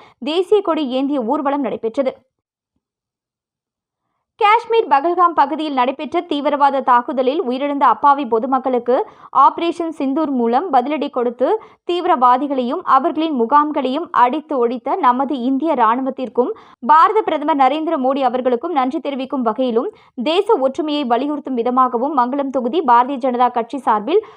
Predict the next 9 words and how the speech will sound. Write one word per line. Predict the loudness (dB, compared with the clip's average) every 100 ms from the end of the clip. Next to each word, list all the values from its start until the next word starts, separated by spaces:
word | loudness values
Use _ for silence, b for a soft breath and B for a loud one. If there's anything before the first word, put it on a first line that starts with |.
| B
தொகுதி | -2 0 2 2
தலைவர் | 2 0 -4
சபரி | 0 0 0 -4
கிரீசன் | -4 -6 -6 -2
தலைமையில் | 0 0 -2 -2
முன்னாள் | -2 2 2
ராணுவ | 2 2 2 0
வீரர்கள், | -4 -4 -2 0 -2
பொதுமக்கள், | 0 0 0 -2 -2 -4